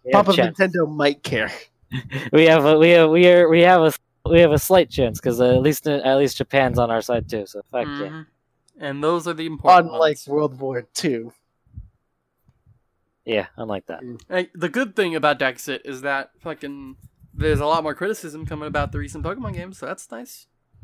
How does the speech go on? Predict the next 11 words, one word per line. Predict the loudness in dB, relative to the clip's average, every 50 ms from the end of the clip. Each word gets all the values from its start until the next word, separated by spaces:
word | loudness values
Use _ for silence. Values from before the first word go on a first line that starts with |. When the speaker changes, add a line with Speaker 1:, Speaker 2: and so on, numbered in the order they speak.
| -20 _
Speaker 2:
The | -12 -8
recent | -8 -6 -6 -8 -10 -8
what? | -6 -8 -8 -8 -12 _ _ _ _ _ _ _ _ _ _ _
Speaker 3:
Pokemon | -8 -8 -8 -8 -8 -10 -10 -10
games. | -12 -14 -14 -16 -20 -20 -20 _ _ _ _ _ _ -10
Speaker 2:
Oh. | -8 -8 -8 -8 -8 -10 -10 -10 -8 -8 -8 -8 -10 _ _ _ _ _ -18 -18 -18 -18 _
Speaker 3:
So | -10 -6 -4
that's | -4 -4 -6 -8 -10
nice. | -10 -10 -10 -12 -10 -8
Like, | -8 -8 -8 -8 -8
um, | -8 -8 -10 -12 -14 -18 -20 -20